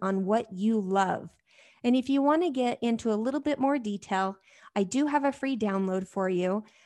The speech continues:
I have my How to Use a Virtual Assistant Team to Grow Your Business and Get Your Life Back. It's a workbook that lays out everything you need to know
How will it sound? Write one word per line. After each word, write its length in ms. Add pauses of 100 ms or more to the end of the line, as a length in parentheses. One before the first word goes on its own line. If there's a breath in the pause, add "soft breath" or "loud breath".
(100)
I 100
have 340
my 220
How 180
to 100
Use 260
a 60
Virtual 400
Assistant 520
Team 260
to 80
Grow 180
Your 160
Business 440
and 100
Get 220
Your 100
Life 360
Back. 300 (380 soft breath)
It's 220
a 60
workbook 640
that 180
lays 260
out 280
everything 480
you 120
need 240
to 80
know 380